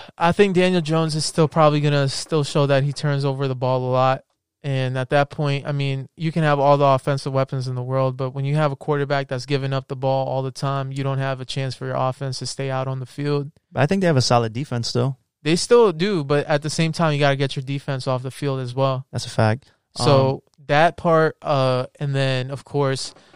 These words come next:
Speaker 1: what's the other team I'm forgetting? The Eagles, I just don't trust Jalen Hurts. I don't think we've seen enough of him.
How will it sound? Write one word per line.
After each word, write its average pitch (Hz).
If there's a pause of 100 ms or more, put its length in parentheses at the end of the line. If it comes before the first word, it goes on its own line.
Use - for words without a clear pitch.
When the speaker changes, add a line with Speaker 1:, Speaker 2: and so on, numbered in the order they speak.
(180)
Speaker 1:
what's 160
the 156
other 151
team 143
I'm 135
forgetting? 135
The 143
Eagles, 180
I 156
just 143
don't 147
trust -
Jalen 143
Hurts. 143
I 147
don't 143
think 143
we've 135
seen 135
enough 131
of 131
him. 143